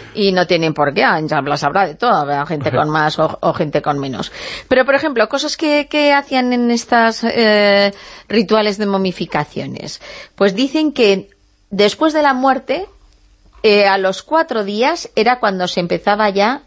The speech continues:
Speaker 1: a hacer la, la momificación, ¿vale? Y, y, eh, se acababa cuando finalizaba el vendaje,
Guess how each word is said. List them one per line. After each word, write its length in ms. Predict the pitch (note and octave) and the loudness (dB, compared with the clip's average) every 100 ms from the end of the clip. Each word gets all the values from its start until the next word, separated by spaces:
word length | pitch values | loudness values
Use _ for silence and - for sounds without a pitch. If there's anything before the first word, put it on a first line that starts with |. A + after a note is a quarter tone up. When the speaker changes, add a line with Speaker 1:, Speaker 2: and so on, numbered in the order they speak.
| - | -2
Speaker 1:
a 560 | D#3 C#3+ C#3+ C#3 - - | 0 0 0 -2 -4 -2
hacer 540 | - D3 - E3 D3+ C#3+ | -4 -4 0 2 2 0
la, 480 | D#3 D3 C#3+ C#3 - | -2 0 -2 -4 -4
la 180 | D#3 D3 | -2 -2
momificación, 920 | C#3+ C#3+ D3 - - C#3 - - - | -2 -4 -6 -6 -6 -6 -8 -8 -2
¿vale? 300 | A#3+ D#4+ F4+ _ - - _ | 0 0 -4 _ -20 -20 _
Y, 300 | G#3 G3 G3+ | 0 0 0
y, 300 | A#3+ C#4+ E4+ - | -4 -2 -2 0
eh, 920 | F#3+ F3+ E3+ E3+ F3 F3 F3 - F3 | 4 4 6 6 4 4 2 0 -4
se 160 | - F#3 | -2 -2
acababa 420 | F3+ F3+ G#3 C4 | 0 0 0 0
cuando 300 | A3+ A3 D#4 - | -2 -2 -4 -4
finalizaba 800 | F#3 F3 E3 - F#3+ A#3 C4+ - | -2 -2 -2 0 0 0 -2 0
el 480 | F3 E3 D#3+ D#3 D3 | 0 2 0 -2 -2
vendaje, 680 | D3 D3 C#3+ D3+ E3 - | -4 -2 -2 -4 -6 -8